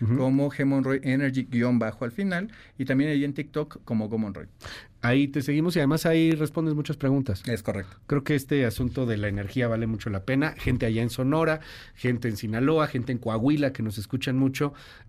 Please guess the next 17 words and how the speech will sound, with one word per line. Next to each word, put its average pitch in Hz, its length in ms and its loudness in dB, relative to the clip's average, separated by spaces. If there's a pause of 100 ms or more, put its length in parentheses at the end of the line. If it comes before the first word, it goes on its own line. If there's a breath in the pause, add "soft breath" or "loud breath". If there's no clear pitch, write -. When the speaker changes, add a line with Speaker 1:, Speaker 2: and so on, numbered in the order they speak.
Speaker 1:
eh, 110 280 2
gente 135 200 0
en 135 80 0
Baja 113 200 -4
California, 131 640 0
de 117 100 2
hecho, 120 160 -4
que - 80 -6
me 101 80 -2
acaban 113 180 0
de - 20 0
escribir, 110 320 0
por 110 160 -2
ejemplo, 117 360 0
ahorita, 120 500 2
lo 107 120 2
mismo. 127 440 2